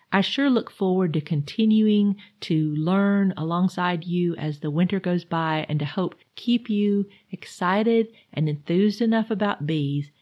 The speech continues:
to go deep and stick with it no matter what happens to your bees this winter, that to come out in spring determined to have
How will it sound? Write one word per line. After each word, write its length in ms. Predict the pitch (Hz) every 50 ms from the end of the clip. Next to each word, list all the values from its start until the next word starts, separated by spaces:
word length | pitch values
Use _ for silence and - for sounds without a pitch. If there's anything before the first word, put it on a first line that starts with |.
| _ _ -
to 100 | - 156
go 300 | 135 135 151 160 202 208
deep 400 | 190 208 190 185 175 175 - -
and 140 | 151 147 -
stick 320 | - - 190 190 190 -
with 180 | 190 151 139 139
it 160 | 135 - -
no 140 | - 143 156
matter 240 | 151 147 139 131 131
what 240 | 123 127 127 156 175
happens 380 | 208 220 220 220 226 214 202
to 80 | - 214
your 100 | 208 208
bees 300 | 175 208 196 196 190 -
this 180 | 202 196 - -
winter, 460 | 160 151 147 151 151 139 143 147 _ _ _ -
that 360 | 156 151 147 143 143 147 _ -
to 280 | - 156 151 143 143 143
come 220 | - - 202 196
out 160 | 202 202 -
in 80 | 196 196
spring 540 | - - - 180 165 165 160 160 156 156 - - - _ _ -
determined 840 | 147 175 156 151 - - - 185 180 180 180 175 170 175 170 165 -
to 140 | - - 165
have 400 | 143 156 160 151 147 147 147 143